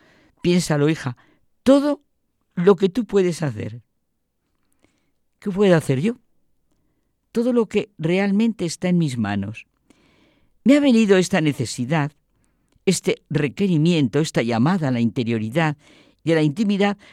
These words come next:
porque me impresiona mucho lo que llamamos la vida oculta de Jesús. Esos aproximadamente treinta años en los que todo ser humano puede mirarse, puede sentirse invitado a entrar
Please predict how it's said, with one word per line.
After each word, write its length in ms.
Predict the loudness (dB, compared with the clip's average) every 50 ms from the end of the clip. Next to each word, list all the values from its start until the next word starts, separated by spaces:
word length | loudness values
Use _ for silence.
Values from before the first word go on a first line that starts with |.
| _ _
porque 400 | -2 0 0 2 0 0 -2 0 _
me 140 | 0 0
impresiona 580 | 2 0 0 -2 -4 -4 -4 -2 -2 0 0 0
mucho 300 | 0 0 0 -2 -2 -2
lo 140 | -2 -2 -4
que 120 | -4 -4
llamamos 560 | -4 -2 0 0 0 2 2 0 0 -4 -6 -12 _ _ _ _ _ _ _ _ _ _ _ _ _ _ _ _ _ -4
la 180 | -2 -2 0
vida 260 | 0 -2 -2 0 -2 -2
oculta 480 | -4 -4 -6 -6 -6 -6 -6 -6 -6
de 80 | -4 -6
Jesús. 560 | -6 -8 -12 -10 -10 -10 -10 -12 -14 -20 _ _ _ _ _ _ _ _ _ _ 2
Esos 300 | 2 2 2 0 -2 -2
aproximadamente 960 | -2 -2 -2 -4 -2 -2 0 0 0 0 0 0 0 -2 -2 -2 -2 -4 -4
treinta 520 | -2 0 0 2 2 0 0 -2 -2 0
años 380 | 0 0 0 0 -2 -2 -6 -10 -18 -20 -20 -20 -20 _ _
en 160 | 0 0 2 2
los 160 | 0 0 -2
que 100 | -4 -6
todo 260 | -4 -4 -4 -4 -6
ser 220 | -4 -2 -2 0
humano 400 | 0 0 0 2 2 0 0 -2
puede 320 | -4 -4 -4 -2 0 0 0
mirarse, 640 | 0 2 0 0 -2 -2 -6 -8 -12 -14 -14 -14 -16 -20 -20 -20 -20 -20 -20 _ _ _
puede 240 | 0 2 2 2 0
sentirse 540 | 0 0 0 0 0 -2 -4 -4 -4 -4
invitado 480 | -4 -4 -4 -4 -4 -4 -4 -2 -2 0
a 40 | 0
entrar 420 | -2 -2 -2 -2 -2 -2 -4 -6